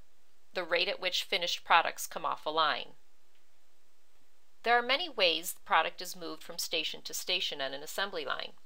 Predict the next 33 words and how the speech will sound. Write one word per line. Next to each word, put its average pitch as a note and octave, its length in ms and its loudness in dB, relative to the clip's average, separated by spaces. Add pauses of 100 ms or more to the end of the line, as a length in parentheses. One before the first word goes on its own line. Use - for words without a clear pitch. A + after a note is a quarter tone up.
(840)
Products G3 380 6
can G#3+ 140 -4
be G3 100 -6
moved F3 380 -6
using F3+ 260 -2
human E3 400 -4
power, C#3+ 500 2 (320)
as D#3+ 200 4
was E3+ 160 -4
done D#3+ 240 6
in D#3+ 100 -4
the D3 60 -8
very D3+ 340 0
first - 340 -2
assembly D3 440 0
line C3+ 280 2
created D3 460 0
by C#3+ 120 4
Ransom C3+ 440 -4
E. C3+ 100 -6
Olds. C3 520 -2 (760)
Conveyor G#3+ 440 4
belts, - 460 8
like E3 180 2
at - 140 -2
checkout A3 360 2
counters D#3+ 420 0
at D#3+ 100 -2
grocery G3 400 -2
stores, C#3 440 0
are C#3+ 120 6
often C3+ 300 2
used, C#3+ 480 -4